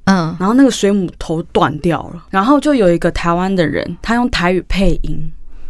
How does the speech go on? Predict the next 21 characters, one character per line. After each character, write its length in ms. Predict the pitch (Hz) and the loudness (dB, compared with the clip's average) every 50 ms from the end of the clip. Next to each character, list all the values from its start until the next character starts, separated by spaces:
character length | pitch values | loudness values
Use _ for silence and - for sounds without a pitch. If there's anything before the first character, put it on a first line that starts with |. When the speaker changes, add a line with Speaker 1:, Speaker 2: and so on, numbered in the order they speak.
| - - - - - - | -10 -12 -14 -16 -6 -2
Speaker 2:
帮 180 | - 214 214 226 | 0 2 2 2
那 120 | 226 226 | 0 -2
个 180 | 190 180 165 - | -2 -2 -4 -4
水 200 | 165 - 180 175 | -2 0 0 0
母 180 | 185 180 156 - | 0 0 -2 -4
配 300 | - - 175 175 160 - | -2 -2 0 0 0 -2
音。 300 | - 160 156 160 165 165 - - - - - - - - - - - - - - - | -4 -6 -8 -8 -10 -12 -16 -18 -20 -20 -20 -20 -20 -20 -20 -20 -20 -20 -20 -10 -4
兄 300 | - - 233 233 226 226 226 | 0 2 4 4 4 2 0
弟 340 | - 233 220 226 226 220 214 | -2 -2 -2 0 2 2 2
啊， 340 | 202 185 170 165 - - - - - - - - - | 2 2 0 -2 -4 -8 -14 -20 -20 -20 -20 -12 -2
咱 160 | - 320 330 302 | 2 4 4 6
进 160 | 285 349 311 | 8 6 6
前 240 | - - 214 - - | 6 4 2 2 4
应 120 | 254 262 | 4 4
该 120 | 262 233 | 6 4
是 160 | 214 - 196 180 | 4 2 2 2
没 160 | 170 175 175 | 2 2 2
熟 160 | - - 170 | 2 0 -4
识 200 | 160 - - - | -6 -6 -4 -4
啊 240 | 165 156 156 147 - 139 | -2 -2 -2 -4 -6 -6
吼， 240 | 151 143 - 180 | -8 -8 -10 -12